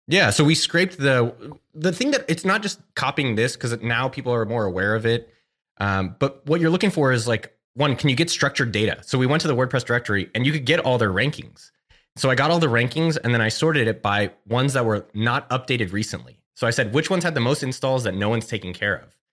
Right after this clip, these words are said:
And I would just email them and say, "Hey, you haven't taken care of it. Uh, I'll pay you for it. And because there's not a market for it, you can get a cheaper price." And then I just sent a blast email to a lot of these people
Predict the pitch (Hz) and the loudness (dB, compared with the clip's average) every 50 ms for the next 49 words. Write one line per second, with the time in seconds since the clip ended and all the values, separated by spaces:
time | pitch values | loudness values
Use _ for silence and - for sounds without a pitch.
0 | _ _ - - - - _ - - 113 131 180 226 233 156 131 - - 147 175 | _ _ -20 -20 -20 -20 _ -6 -2 0 2 2 2 2 0 0 0 0 0 2
1 | 202 175 117 107 104 104 104 101 - 123 107 113 139 147 143 127 131 139 143 131 | 2 4 4 4 4 4 2 2 2 2 2 2 4 4 4 4 2 2 2 0
2 | - 135 127 110 - - 117 120 123 113 107 107 104 - - _ _ _ _ _ | 0 0 0 -2 -2 0 2 2 4 4 4 2 2 0 -4 _ _ _ _ _
3 | _ - 92 92 - 117 113 - 160 180 233 196 135 - - 95 92 104 113 - | _ -2 0 2 2 0 2 2 2 4 4 2 2 2 0 2 2 2 2 0
4 | - _ _ 113 117 117 120 - - 147 139 139 123 139 120 104 95 98 110 143 | -6 _ _ -2 0 0 0 0 0 2 2 0 0 0 0 0 0 0 -2 -2
5 | - 117 - - - 95 92 90 90 92 - - _ _ _ _ _ - 120 117 | -2 -4 -6 -6 -4 -2 0 0 0 0 -2 -6 _ _ _ _ _ -2 0 0
6 | 120 107 98 80 107 120 117 107 - - 92 - 82 - - 135 127 101 90 82 | 0 -2 -2 -2 -2 -2 0 0 -2 -4 -4 -4 -6 -4 -2 0 0 0 0 -2
7 | - - - - _ - 104 110 113 113 117 113 131 127 - - _ _ - - | -4 -8 -12 -14 _ -4 -2 0 2 0 0 0 -2 -2 -4 -8 _ _ -8 -2
8 | - 120 131 - 104 85 85 - 90 104 110 113 - - 113 120 117 98 - 90 | -2 0 0 0 -2 -4 -4 -4 -2 -2 -2 -2 -4 -4 -2 -2 -2 -2 -2 -2
9 | 90 98 98 98 95 - - 87 85 - 98 90 90 90 - | -2 0 0 -2 -2 -2 -4 -4 -2 -2 -2 -2 -2 -2 -6